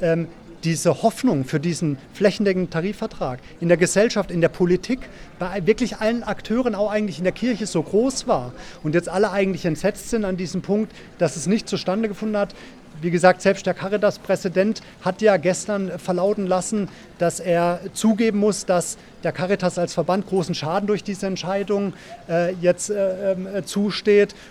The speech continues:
und dass er das auch nicht gut findet, dass es die Entscheidung so war. Und deswegen sind wir an dem Punkt der Meinung, dass es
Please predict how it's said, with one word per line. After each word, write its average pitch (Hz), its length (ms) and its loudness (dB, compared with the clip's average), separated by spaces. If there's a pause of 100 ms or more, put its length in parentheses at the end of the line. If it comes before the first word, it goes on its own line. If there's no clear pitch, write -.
(100)
und 156 60 -2
dass 156 140 4
er 160 60 0
das 170 160 0
auch 180 140 4
nicht 170 180 0
gut 196 220 0
findet, 190 280 0
dass 180 160 4
es 175 140 -6
die 185 60 -2
Entscheidung 175 480 0
so 156 200 -2
war. 180 280 2 (360)
Und 151 140 0
deswegen 180 480 6 (140)
sind 180 200 4
wir 208 80 10
an 196 100 6
dem 175 100 4
Punkt 190 260 2
der 170 100 6
Meinung, 185 460 0
dass 160 220 0
es - 200 -6